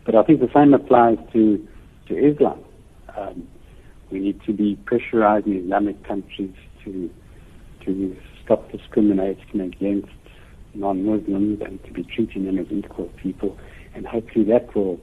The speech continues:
so we need to adopt that type of line, I believe, so that we can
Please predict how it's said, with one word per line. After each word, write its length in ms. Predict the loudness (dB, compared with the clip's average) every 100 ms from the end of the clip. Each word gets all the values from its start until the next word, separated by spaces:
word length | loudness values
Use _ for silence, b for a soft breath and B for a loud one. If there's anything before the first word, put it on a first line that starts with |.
| b b b -10 -2
so 100 | 2
we 80 |
need 200 | 4 6
to 80 | 6
adopt 320 | 8 8 6 0
that 200 | 0 0
type 260 | 0 0
of 60 | -6
line, 280 | -6 -6 -6
I 180 | -4 -4
believe, 460 | -6 -8 -8 -10 -14 -18
so 120 | -12 -8
that 240 | -10 -8
we 100 | -10
can 340 | -10 -10 -10